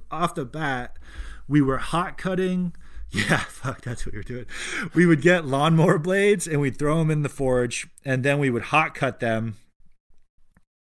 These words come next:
with, like, a fucking hatchet <laughs> and, uh, <laughs> and a Stanley hammer, and, uh, you know, right on the face of the, my thirty-five pound Fisher, which I still have.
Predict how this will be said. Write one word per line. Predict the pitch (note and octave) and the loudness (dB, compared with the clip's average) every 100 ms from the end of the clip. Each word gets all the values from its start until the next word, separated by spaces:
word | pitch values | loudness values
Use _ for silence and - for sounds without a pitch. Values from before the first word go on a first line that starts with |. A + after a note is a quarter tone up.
| _ - | _ -4
with, | C#3 C3 | 0 2
like, | C3+ B2+ | 2 -2
a | A2+ | -4
fucking | - B2+ G2+ | -10 -8 -8
hatchet | - C#3+ D3+ - C3 - | -6 -4 -4 -2 -2 -2
<laughs> | |
and, | - A#3+ E3+ - G3+ E3 - | -2 -2 0 2 4 4 4
uh, | - G#3+ | 4 4
<laughs> | - G3 - G3 F#3 A#3 - G#3+ - G#3 - A#3+ G3+ B3+ - - - - F3+ G3+ - - F3 | 4 4 4 4 8 8 8 6 6 4 6 6 6 4 2 -2 0 4 6 4 2 0 2
and | E3+ | 4
a | |
Stanley | - - F3 F#3+ F#3+ F3+ | 4 4 6 8 8 8
hammer, | G3 G#3 D3+ C#3+ - - E3+ - | 8 8 6 4 0 -4 -4 0
and, | G3 F3+ D#3+ | 4 6 6
uh, | F#3+ | 6
you | F#3 | 8
know, | D#3+ D3 | 8 6
right | D3 F#3 | 6 8
on | F#3+ | 8
the | F3 | 6
face | - F3+ F3+ F#3+ | 4 6 6 4
of | |
the, | D#3 C3 A#2 | 2 2 0
my | C#3+ C#3+ | 2 2
thirty-five | - F#3 F3 F3 F3 E3+ | 4 6 6 6 6 4
pound | F3 E3 D3+ | 4 2 2
Fisher, | - F3 E3 | 2 2 4
which | C3 B2+ | 0 0
I | B2 | -4
still | - B2+ | -4 -4
have. | A#2+ A#2 A#2 A#2+ | -2 -2 -4 -8